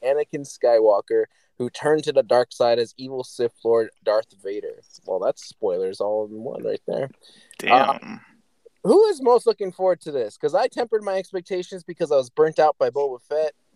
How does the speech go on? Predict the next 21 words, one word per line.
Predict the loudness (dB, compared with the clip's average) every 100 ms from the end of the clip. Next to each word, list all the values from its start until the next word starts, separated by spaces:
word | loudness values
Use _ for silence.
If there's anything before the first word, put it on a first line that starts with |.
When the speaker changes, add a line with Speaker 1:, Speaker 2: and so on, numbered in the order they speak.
| _
Speaker 1:
I | -4
wanna | -2 -2
say | -2 -4
Mike | -2 -4 -2
was | -2 -4
heavily | -4 -6 -4 -6 -8 -8
excited | 0 2 2 2
for | -2
this. | 0 0 0
Speaker 2:
Yeah, | 2 4 6 6
I |
was | 6 4
heavily | 2 2 -2
excited | -2 -2 -4
for | -4
this, | -4 -4 -8 -6
uh, | -2 -2 -2
for | -6 -6
this | -6
show. | -6 -6 -6 -10 _ _ _ -6
Speaker 1:
Ham? | -2 2 0 -2